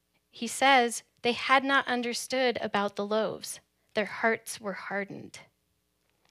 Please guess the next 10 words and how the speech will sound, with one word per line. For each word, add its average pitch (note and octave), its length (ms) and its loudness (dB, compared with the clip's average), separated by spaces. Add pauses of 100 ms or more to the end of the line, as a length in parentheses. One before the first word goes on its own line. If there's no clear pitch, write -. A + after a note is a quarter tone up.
(2250)
So C4 200 0
in C4+ 180 2
the C4+ 80 4
sign, D4 560 6
they B3+ 140 10
see B3+ 460 4
a A3+ 100 6
miraculous A3+ 800 4
material A3+ 680 2
provision, F#3+ 680 -2